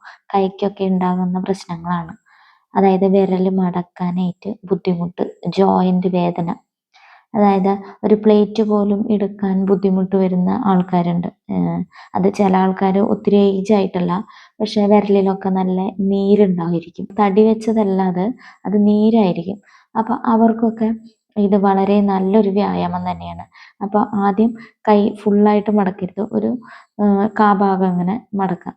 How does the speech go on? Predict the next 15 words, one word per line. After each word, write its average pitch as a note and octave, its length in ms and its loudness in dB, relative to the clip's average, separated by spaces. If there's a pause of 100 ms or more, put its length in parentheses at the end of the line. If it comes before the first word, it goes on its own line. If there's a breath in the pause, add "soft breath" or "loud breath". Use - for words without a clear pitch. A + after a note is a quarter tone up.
ഫസ്റ്റ് G#3+ 400 -2
മടക്കിൻ്റെ F#3+ 600 0 (140)
അതുവരെ F#3 420 0
ഒന്ന് F3+ 200 0
മടക്കുക. F#3 400 -2 (560 loud breath)
അത് G#3 180 2 (520 loud breath)
നന്നായി, G3+ 560 2 (240)
ഏഹ്, G3 280 0
സ്ലോവിൽ F#3+ 560 2
ചെയ്തതിന് F#3+ 480 0
ശേഷം G3 460 -6
ഒന്ന് G#3 180 2
സ്പീഡാക്കി, F#3 560 -2
സ്പീഡാക്കി F#3+ 540 -4
കൊണ്ടുവരിക. F#3 460 2